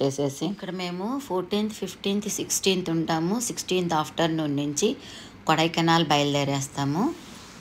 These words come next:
రూమ్లో ఫ్రెష్ అయ్యి లంచ్ చేసేసుకొని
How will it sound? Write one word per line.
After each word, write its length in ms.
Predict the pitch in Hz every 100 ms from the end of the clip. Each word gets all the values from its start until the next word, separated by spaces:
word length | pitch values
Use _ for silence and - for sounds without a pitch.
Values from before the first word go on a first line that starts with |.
| - - - -
రూమ్లో 380 | 175 180 180 180
ఫ్రెష్ 420 | 175 165 160 -
అయ్యి 280 | 170 170 202
లంచ్ 420 | 170 160 - -
చేసేసుకొని 720 | 165 165 156 - 151 160 240